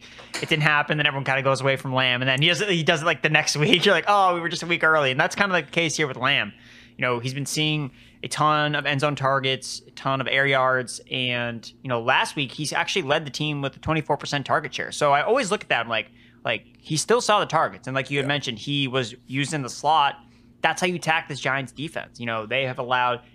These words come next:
Speaker 1: the fifth most fantasy points to wide receivers over the last four weeks, and they rank sixth in targets to wide receivers aligned inside from the slot. So Lamb, you know, he had a decent game against the Giants when they played earlier in the
Speaker 2: Yep.
Speaker 1: season, eighty-four yards and a score.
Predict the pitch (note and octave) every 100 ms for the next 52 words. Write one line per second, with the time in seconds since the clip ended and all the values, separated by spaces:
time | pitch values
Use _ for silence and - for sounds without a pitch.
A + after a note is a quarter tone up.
0 | _ C3 A#2+ A#2+ - F3 F3 D3+ D3 -
1 | - D3+ C3+ D#3 D3 C#3 C3+ B2+ C#3 C3+
2 | A#2 A#2+ B2 - A#2+ B2+ F#3+ - D3 B2+
3 | A#2 - - F3+ - - - C3 C3+ C3
4 | - A#2+ A#2+ A#2 - B2 B2 - _ _
5 | _ - A#2+ A#2 A#2 - A#2 - B2 A2+
6 | A2+ A2 - - _ _ - B2+ A2+ -
7 | G#2+ F2+ - - A2 G2+ F#2+ - - -
8 | A#2+ D3+ D3 D3 C#3+ - _ - A#2+ A#2
9 | B2 A#2 B2+ C3 C3 B2+ B2 - A#2+ B2+
10 | B2 - A#2 A2 A2+ B2 C#3 C#3 C3+ C3+
11 | C#3 C3+ C3 - A#2+ - B2+ A#2+ A#2+ A#2+
12 | - A2+ G#2+ - C3 C3+ C3 B2+